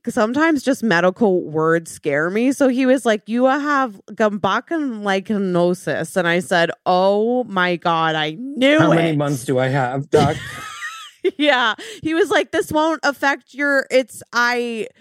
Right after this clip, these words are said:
Speaker 1: it's not a big deal." I said, "I'm just scared. And I've been, like, feeling badly for honestly a week. And then to have my eye go," I said, "I can't lose, I can't lose everything,"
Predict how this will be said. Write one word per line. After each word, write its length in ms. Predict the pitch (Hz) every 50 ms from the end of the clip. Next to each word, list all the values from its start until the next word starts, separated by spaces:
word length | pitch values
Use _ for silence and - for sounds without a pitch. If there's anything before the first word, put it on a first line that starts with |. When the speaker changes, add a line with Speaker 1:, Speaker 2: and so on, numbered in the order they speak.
| - - - - - - - - _ -
Speaker 1:
it's 220 | - 269 - - -
not 180 | 262 247 247
a 60 | 254
big 160 | 214 254 254 214
deal." 160 | 233 254 233
I 140 | 226 233 262
said, 160 | 269 302 - -
"I'm 180 | 196 226 302 339
just 300 | 359 494 508 480 - -
scared. 520 | - - 247 240 269 339 392 381 381 262
And 140 | 262 240 240
I've 160 | 240 247 214
been, 140 | 208 285 370 453 494 494 453
like, 140 | 392 - -
feeling 640 | - - - 214 220 247 254 269 269 262 254 226
badly 640 | 170 190 170 175 185 196 208 208 220 214 208 208 202 190
for 560 | - - 190 175 170 170 165 160 165 151 -
honestly 500 | - 202 233 269 370 370 - 427 403 392
a 80 | 320 220
week. 360 | 185 175 180 185 208 202 -
And 160 | 220 190 196
then 160 | 202 202 208 202
to 120 | 220 226
have 240 | 226 220 226 240 226
my 200 | 247 220 208 185 165
eye 280 | 170 165 175 190 214
go," 280 | 220 240 269 285 285 277
I 100 | 247 254
said, 220 | 254 - 254 247
"I 180 | 247 - - 320
can't 300 | - - 466 508 - -
lose, 400 | 233 214 233 226 180 170 - - -
I 220 | 208 226 269 349
can't 280 | - - 571 494 285 240
lose 200 | 220 220 214 175
everything," 520 | 185 175 190 185 190 165 - - 180 -